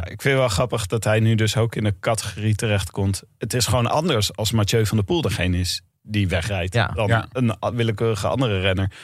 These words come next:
Speaker 1: Maar nu dacht ze, "Ja, <laughs> dag, doe het lekker zelf." <laughs>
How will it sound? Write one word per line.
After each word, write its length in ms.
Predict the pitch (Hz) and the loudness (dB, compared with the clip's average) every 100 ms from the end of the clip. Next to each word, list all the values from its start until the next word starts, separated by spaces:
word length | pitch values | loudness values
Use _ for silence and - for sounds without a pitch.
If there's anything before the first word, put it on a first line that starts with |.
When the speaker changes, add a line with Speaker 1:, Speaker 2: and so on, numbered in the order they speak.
| - - | -8 0
Speaker 1:
Maar 100 | 123 | 2
nu 140 | 131 | 4
dacht 220 | 110 92 | 2 0
ze, 80 | 104 | 0
"Ja, 140 | 95 110 | 2 2
<laughs> 60 | 92 | 4
dag, 240 | 90 - - | 2 0 -2
doe 100 | 127 | -2
het 80 | - | -2
lekker 200 | 117 131 | -2 0
zelf." 380 | 117 113 - | 2 0 0
<laughs> 760 | - - - - - 269 - | -4 -4 -8 -8 -4 -4 -4